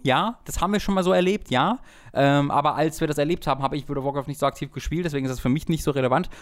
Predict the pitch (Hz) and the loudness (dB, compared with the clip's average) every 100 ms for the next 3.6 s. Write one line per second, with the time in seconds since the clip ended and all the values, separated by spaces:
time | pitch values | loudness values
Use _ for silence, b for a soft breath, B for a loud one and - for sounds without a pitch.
0 | B - 156 156 - 156 147 - 156 - | B -2 0 0 -4 -2 -2 -2 -4 -2
1 | 151 151 143 - 143 151 139 135 B B | -4 -4 -6 -2 0 2 2 0 B B
2 | 131 127 - 143 127 104 - 113 113 - | -4 -2 2 4 4 2 -4 -8 -8 -10
3 | - - 147 139 110 | -12 -6 -4 -2 -2